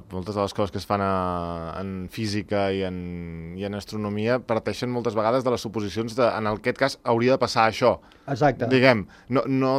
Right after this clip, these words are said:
Speaker 1: el, ho parlaves abans, eh, quan es va confirmar Einstein, Einstein deia, en aquest cas,
Speaker 2: Mhm.
Speaker 1: segons els cal-, hauria de, hauria de passar això. Això hauria d'existir, passa que no ho podem detectar.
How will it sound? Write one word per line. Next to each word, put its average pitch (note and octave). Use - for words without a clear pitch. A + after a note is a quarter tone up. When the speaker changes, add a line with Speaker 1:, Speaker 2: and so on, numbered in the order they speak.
Speaker 1:
el, G2
ho G2+
parlaves A#2+
abans, A#2+
eh, C#3+
quan C3+
es A2
va A#2
confirmar A#2+
Einstein, C3+
Einstein A#2+
deia, C3
en A#2
aquest B2
cas, C3+
Speaker 2:
Mhm. A#2+
Speaker 1:
segons B2+
els B2+
cal-, C#3+
hauria C3+
de, D3+
hauria C3
de E3+
passar C#3+
això. B2
Això C#3+
hauria D3+
d'existir, B2+
passa A#2+
que C3
no C3
ho C3
podem C3
detectar. B2